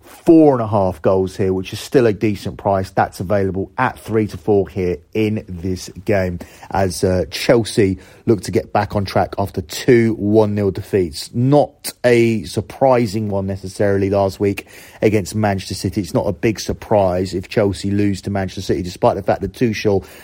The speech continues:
has had something over Pep Guardiola as of late. But losing to Juve,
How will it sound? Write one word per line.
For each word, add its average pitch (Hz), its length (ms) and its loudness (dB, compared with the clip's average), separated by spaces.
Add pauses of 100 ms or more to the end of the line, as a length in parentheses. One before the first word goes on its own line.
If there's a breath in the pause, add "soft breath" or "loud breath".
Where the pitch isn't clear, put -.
(120)
has 123 200 2
had 104 180 -4
something 104 540 -2
over 113 280 4
Pep - 240 -4
Guardiola 98 500 0
as 92 180 -6
of 92 140 -6
late. 92 240 -2
But 110 140 -2
losing 127 460 0
to 123 120 -6
Juve, 131 600 2